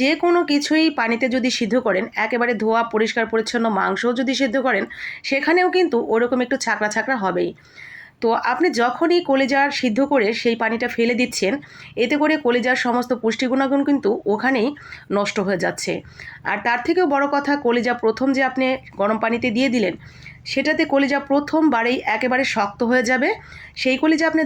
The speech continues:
যতই রান্না করুন না কেন, কোনোভাবেই আর নরম হবে না। তো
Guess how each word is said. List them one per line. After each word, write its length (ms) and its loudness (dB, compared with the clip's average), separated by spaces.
যতই 320 2
রান্না 260 0
করুন 240 2
না 100 0
কেন, 120 2
কোনোভাবেই 540 0
আর 120 0
নরম 280 0
হবে 220 -4
না। 60 -6
তো 60 0